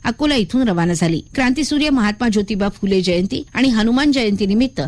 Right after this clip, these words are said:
सामाजिक समरसतेचा संदेश देणाऱ्या या यात्रेचा शुभारंभ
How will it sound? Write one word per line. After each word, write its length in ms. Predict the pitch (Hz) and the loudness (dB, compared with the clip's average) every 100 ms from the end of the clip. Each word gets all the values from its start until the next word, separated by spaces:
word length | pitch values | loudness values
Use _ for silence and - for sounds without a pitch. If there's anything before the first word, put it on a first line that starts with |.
| - | -6
सामाजिक 520 | - 220 226 240 311 | -2 0 0 0 -2
समरसतेचा 680 | - 220 226 233 - 214 247 | -2 0 0 0 -2 -2 -2
संदेश 460 | 240 190 190 214 185 | -2 0 0 0 0
देणाऱ्या 460 | 185 180 190 208 | 0 0 0 0
या 160 | 240 196 | 0 0
यात्रेचा 500 | 185 170 190 196 208 | 0 0 -2 0 0
शुभारंभ 480 | 202 170 165 220 240 | -2 0 0 2 0